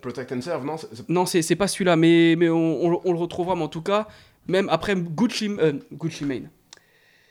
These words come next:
Speaker 2: Manny Fresh est allé, euh, sampler les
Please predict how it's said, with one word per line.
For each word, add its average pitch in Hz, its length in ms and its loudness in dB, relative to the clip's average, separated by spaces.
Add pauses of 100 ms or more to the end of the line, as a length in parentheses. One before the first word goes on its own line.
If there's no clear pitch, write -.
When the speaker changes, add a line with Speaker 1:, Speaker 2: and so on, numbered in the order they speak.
(240)
Speaker 2:
Manny 233 240 6
Fresh 185 480 4
est 151 260 0
allé, 156 220 4
euh, 139 140 4
sampler 214 680 0
les 143 180 0